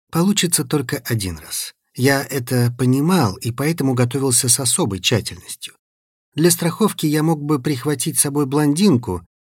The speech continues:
но она сейчас собственной тени боялась. Да и одному привычней действовать. Главное — правильно расставлять приоритеты,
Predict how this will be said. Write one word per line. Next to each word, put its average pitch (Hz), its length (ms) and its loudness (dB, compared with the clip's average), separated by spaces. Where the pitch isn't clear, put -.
но 196 140 0
она 180 180 2
сейчас 143 440 -2
собственной 135 600 0
тени 123 320 2
боялась. 90 640 -6
Да 131 140 2
и 127 80 6
одному 107 460 2
привычней 110 600 0
действовать. - 720 -14
Главное — 135 720 -2
правильно 170 480 4
расставлять 143 600 -2
приоритеты, 135 920 -2